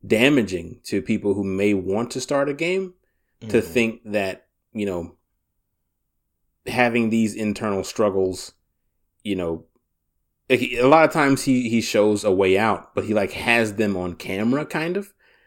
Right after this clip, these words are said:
Speaker 1: Like, this, this last one, he rants on and on about the difference between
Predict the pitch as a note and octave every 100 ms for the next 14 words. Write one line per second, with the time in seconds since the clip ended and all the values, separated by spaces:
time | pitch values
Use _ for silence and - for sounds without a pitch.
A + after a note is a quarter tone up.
0 | _ - G2 F#2+ A2+ - A2+ - A2+ B2
1 | B2+ - G2 F#2 F2+ - _ - A2+ A2
2 | G2 F2 A2 A#2+ G2+ - - G2+ G#2 F#2+
3 | G2+ A#2+ G#2 F#2 F2+ F2 - _ F#2+ F2
4 | G2+ G2+ G#2 F#2 - F#2 - F2+ F2 F2